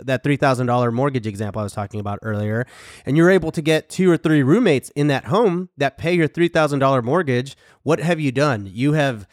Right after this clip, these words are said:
saved yourself thirty-six thousand dollars a year that you would not have otherwise, and now you can use that thirty-six thousand dollars to invest in real estate <laughs> in, in some other capacity.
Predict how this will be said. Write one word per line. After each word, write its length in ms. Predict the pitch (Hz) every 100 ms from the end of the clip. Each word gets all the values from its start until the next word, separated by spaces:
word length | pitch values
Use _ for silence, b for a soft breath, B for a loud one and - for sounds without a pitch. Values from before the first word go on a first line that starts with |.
| b b _
saved 380 | - 180 208 196
yourself 460 | 160 - 127 - _
thirty-six 560 | - 160 208 185 190 -
thousand 360 | 160 147 143 127
dollars 520 | 127 127 123 117 104 -
a 80 | 131
year 720 | 123 120 196 254 123 104 117 b b b b
that 180 | 139 127
you 60 | 156
would 260 | 139 196
not 220 | 175 165 127
have 260 | 131 117 -
otherwise, 580 | 185 196 117 110 120 117
and 200 | 143 139
now 460 | 165 185 143 143 - _ _ _
you 100 | 120
can 140 | 123 147
use 100 | 147
that 180 | 143 -
thirty-six 400 | 147 151 160 -
thousand 280 | 147 143
dollars 400 | 165 233 151 143
to 180 | - 131 95 _ _ _
invest 480 | 135 123 131 139 -
in 220 | 131 135 107
real 160 | 156
estate 420 | 123 - 95 - -
<laughs> 40 |
in, 100 | 180
in 360 | 156 147 135 131
some 260 | 180 175
other 220 | 156 147 127
capacity. 720 | 123 - 135 - 113 101